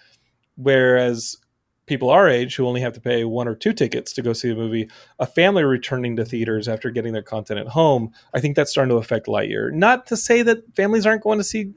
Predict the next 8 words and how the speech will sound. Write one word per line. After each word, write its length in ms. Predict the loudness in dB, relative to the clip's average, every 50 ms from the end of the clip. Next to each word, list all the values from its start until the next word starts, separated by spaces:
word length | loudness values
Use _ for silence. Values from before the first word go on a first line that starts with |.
| _ _ -2
Jurassic 320 | 0 0 0 0 0 0
World 220 | 2 2 2 2 2
Dominion, 460 | 2 2 2 2 2 2 0 0 0
so 200 | 0 0 4 4
actually 340 | 6 6 4 2 0 -2 -2
my 280 | 0 0 2 2 2 2
whole 180 | 2 2 2 4
argument 480 | 2 2 0 -2 -2 -2 -2 -2 -4